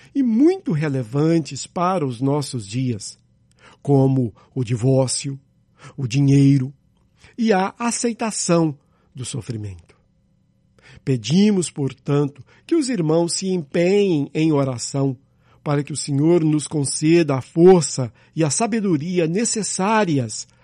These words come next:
para cumprirmos a nossa missão de uma forma que o seu precioso nome seja, em todos os sentidos,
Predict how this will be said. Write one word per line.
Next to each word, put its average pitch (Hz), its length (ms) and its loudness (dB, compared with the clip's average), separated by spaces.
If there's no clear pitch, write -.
para 147 220 -2
cumprirmos 226 880 0
a 143 120 -2
nossa 160 340 2
missão 147 500 -2
de 135 120 -4
uma 117 160 -4
forma 160 600 4
que 147 120 -10
o 139 40 -6
seu 135 180 -6
precioso 151 680 0
nome 139 500 2
seja, 151 680 0
em 147 180 0
todos 208 640 6
os 160 100 -8
sentidos, 143 760 -6